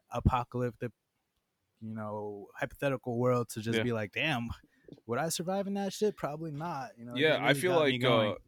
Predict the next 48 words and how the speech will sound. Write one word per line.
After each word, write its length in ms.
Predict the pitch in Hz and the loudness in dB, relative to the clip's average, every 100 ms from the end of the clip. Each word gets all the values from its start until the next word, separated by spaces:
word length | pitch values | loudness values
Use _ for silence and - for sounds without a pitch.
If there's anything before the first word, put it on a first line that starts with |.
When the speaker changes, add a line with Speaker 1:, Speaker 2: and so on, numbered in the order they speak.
| _ _ _ | _ _ _
Speaker 2:
it 80 | 147 | 6
was 200 | 143 117 | 6 8
that, 280 | 139 165 | 10 10
and 200 | 113 135 | 10 6
remember, 320 | 131 143 165 120 | 8 8 8 8
it 40 | |
was 140 | 120 | 6
also 300 | 131 135 - | 6 6 2
the 240 | 123 120 113 | 0 0 -2
di-, 240 | 104 117 107 | 2 2 2
directorial 680 | 113 117 120 - 120 123 117 | -2 4 4 6 6 6 4
debut 520 | 110 107 101 117 120 | 4 2 2 0 2
of 120 | 104 | 0
John 260 | 98 110 110 | 0 0 0
Krasinski, 600 | 107 113 170 - 90 - | -2 0 0 -2 -6 -6
uh, 240 | - 98 98 | -4 -2 -2
Jim 540 | 104 110 113 110 104 - - | 0 2 2 -2 -6 -12 0
Halpert 300 | 113 113 117 | 4 4 2
from 100 | 120 | 0
The 100 | 120 | 4
Office. 440 | 143 151 - - - - - - | 6 4 2 -6 -10 -16 -20 -12
Speaker 1:
Yeah, 380 | 113 117 117 104 | -6 -4 -2 -2
yeah. 360 | 113 120 117 | 4 8 8
Speaker 2:
Um, 140 | 113 113 | 6 4
so 420 | - 131 120 110 | 6 6 6 6
I 120 | 113 | 2
feel 180 | - 135 | 4 6
like, 140 | 127 123 | 6 6
Speaker 1:
Much 140 | - | 4
Speaker 2:
yeah. 100 | 110 | 2
Speaker 1:
love 160 | 151 143 | 2 0
to 120 | 143 | -4
him. 320 | 135 139 127 | -2 -2 -2
He's 160 | 123 127 | -4 -6
a 80 | 135 | -8
cool, 360 | - 143 123 - | -8 -10 -10 -12
cool 240 | - 151 | -8 -6
dude. 380 | 131 135 117 101 | -2 -2 -2 -4
Cool 140 | - 139 | 4 6
Speaker 2:
Oh, 20 | |
yeah. 220 | 135 120 | 8 6
Speaker 1:
dude. 100 | 98 | 4
Speaker 2:
So 280 | - 123 117 | 4 6 6
Speaker 1:
Uh, 40 | |
Speaker 2:
I, 140 | 107 127 | 6 6
I 160 | 120 | 8
Speaker 1:
I 40 | 123 | 6
Speaker 2:
thought, 420 | 127 131 120 110 | 10 10 12 8